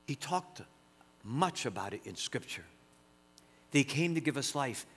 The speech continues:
and more abundantly. I can tell you now that that day I met God and He birthed life into me. I have an abundant life.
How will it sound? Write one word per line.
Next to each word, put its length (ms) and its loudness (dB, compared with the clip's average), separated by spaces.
and 100 8
more 220 10
abundantly. 720 2
I 80 0
can 180 -2
tell 200 2
you 160 -4
now 320 -2
that 160 2
that 220 6
day 280 8
I 140 4
met 280 -2
God 400 0
and 120 8
He 160 12
birthed 360 10
life 360 12
into 200 4
me. 320 -2
I 540 10
have 560 12
an 180 10
abundant 560 12
life. 460 12